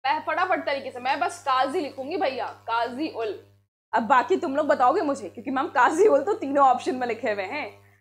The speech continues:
होता यूं था कि मैम पहले तो जो justice provide करते थे वो, अ, शहंशाह लोग होते थे, emperor होते थे जो justice provide करते थे।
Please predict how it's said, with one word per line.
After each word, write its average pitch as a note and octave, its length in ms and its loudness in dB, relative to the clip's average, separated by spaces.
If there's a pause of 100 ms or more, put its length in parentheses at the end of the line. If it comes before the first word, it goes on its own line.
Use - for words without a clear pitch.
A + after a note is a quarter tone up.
(300)
होता B4 300 4
यूं A3+ 120 -6
था - 240 -12
कि G4 180 -4
मैम A4 140 -4
पहले G#4+ 480 -8
तो - 360 -10
जो - 180 -20
justice - 440 -20
provide F3 480 -8
करते F3 320 -8
थे - 260 -20 (380)
वो, A#4 60 -10
अ, G#3+ 500 -10
शहंशाह D#4+ 520 -8
लोग F#4 240 -6
होते D#4 340 -10
थे, F4+ 140 -14 (440)
emperor D4 500 -2
होते F4 340 -4
थे F4+ 100 -6
जो D4+ 100 -6
justice C#4+ 380 -10
provide C#4 400 -8
करते C4 280 -10
थे। C#4+ 200 -18